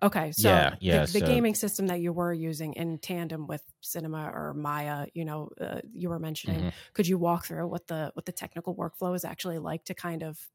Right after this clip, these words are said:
Speaker 1: put this together? I know you touched upon it briefly, but we'd just love
Speaker 2: Yeah,
Speaker 1: to
Speaker 2: yeah.
Speaker 1: hear, like, a breakdown of it. Yeah.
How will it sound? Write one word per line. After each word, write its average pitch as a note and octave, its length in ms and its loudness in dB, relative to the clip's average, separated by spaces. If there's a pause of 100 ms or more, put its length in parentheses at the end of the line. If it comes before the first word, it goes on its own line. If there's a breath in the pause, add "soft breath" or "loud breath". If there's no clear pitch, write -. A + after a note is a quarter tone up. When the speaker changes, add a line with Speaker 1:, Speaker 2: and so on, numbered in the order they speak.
(180)
Speaker 1:
put - 140 -2
this E3 140 -2
together? F3 380 0
I A3+ 80 4
know B3 80 6
you A3+ 100 6
touched - 280 2
upon F3+ 200 2
it E3+ 100 -4
briefly, E3+ 460 -2
but D#3 220 -4 (100)
we'd F#3 100 -2
just - 300 -4 (360 loud breath)
love E2 180 4
Speaker 2:
Yeah, - 20 -2
Speaker 1:
to F3+ 100 0
Speaker 2:
yeah. D#2 160 2
Speaker 1:
hear, D#3 160 -2
like, D#3 340 -6
a F#3+ 60 0
breakdown E3 420 2
of C#3 120 -8
it. - 200 -6
Yeah. E3+ 280 -2